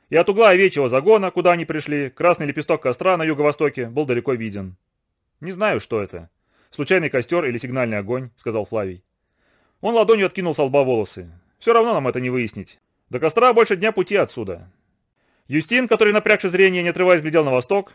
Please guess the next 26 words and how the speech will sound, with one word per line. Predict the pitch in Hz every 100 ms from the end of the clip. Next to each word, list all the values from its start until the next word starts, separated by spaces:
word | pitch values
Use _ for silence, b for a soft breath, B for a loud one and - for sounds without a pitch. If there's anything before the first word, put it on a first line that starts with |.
| -
разглядел | 127 120 160 220
ещё | 185 214
один | 156
огонёк, | 120 131 127 101
недалеко | 120 120 127 156
от | 139
первого, | 147 135 113 95 85
совсем | - 123 220 202
крошечный | 214 190 - 143
и |
слабый, | 117 143 139 101 85 _
но | 107
явно | 123 165 151
огонёк. | 117 113 110 - _ _ _ _ _ _ _
«Это | 131 123
сигнальные | 147 147 156 117
огни», — | 113 127 95 -
сказал | 113 104 101
он. | 90 82 _ _ _
«Вот | 131 160
ещё | 156 190
один, | 113 98 -
ещё. | 95 131 185 127 85 _ _ _ _ _ _
Целая | 175 202
цепочка | 196 - 214 151
сигналов». | 151 147 135 95